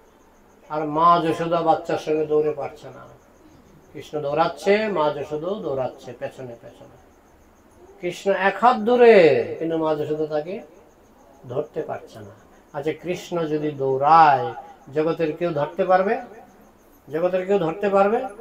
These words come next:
পারবে না, কারণ তিনি সর্বশক্তিমান, তিনি দৌড়ালে কেউ ধরতে পারবে না। মা যশোদা ধরতে পারছে না,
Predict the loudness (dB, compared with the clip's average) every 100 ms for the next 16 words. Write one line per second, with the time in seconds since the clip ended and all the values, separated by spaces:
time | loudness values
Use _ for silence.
0 | -12 -10 -10 -12 -20 -20 _ _ _ _
1 | _ _ -6 -4 -2 -4 -4 -2 2 2
2 | 2 0 -4 -2 2 6 6 4 2 -4
3 | -10 -18 -20 _ _ _ _ -8 -2 0
4 | 6 8 8 8 6 6 4 4 -2 -4
5 | -2 -2 -4 -10 -10 -4 -2 -2 -4 -2
6 | -4 -4 -8 -10 -10 -14 -18 -20